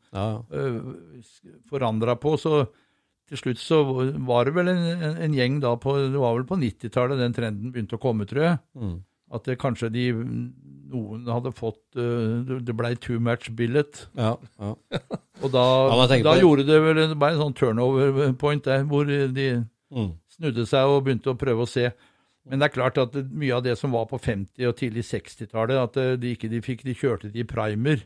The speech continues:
Speaker 1: Mm.
Speaker 2: Roddan og sånn, det var jo ikke at, det var jo mest økonomien og at de var high school-gutter.
Speaker 1: Ja, ja, ja.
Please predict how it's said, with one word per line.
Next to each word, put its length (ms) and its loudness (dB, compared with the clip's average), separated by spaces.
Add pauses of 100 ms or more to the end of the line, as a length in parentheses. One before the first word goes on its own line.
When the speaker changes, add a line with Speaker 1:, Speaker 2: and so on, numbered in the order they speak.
Speaker 1:
Mm. 320 -6 (200)
Speaker 2:
Roddan 400 -2
og 80 -2
sånn, 160 -2
det 120 0
var 160 2
jo 120 0
ikke 160 -2
at, 120 -2
det 120 -2
var 160 0
jo 60 -2
mest 240 -2
økonomien 640 0
og 80 0
at 60 -6
de 80 0
var 180 2
high 180 0
school-gutter. 880 0 (100)
Speaker 1:
Ja, 60 -12
ja, 140 -2 (100)
ja. 20 -8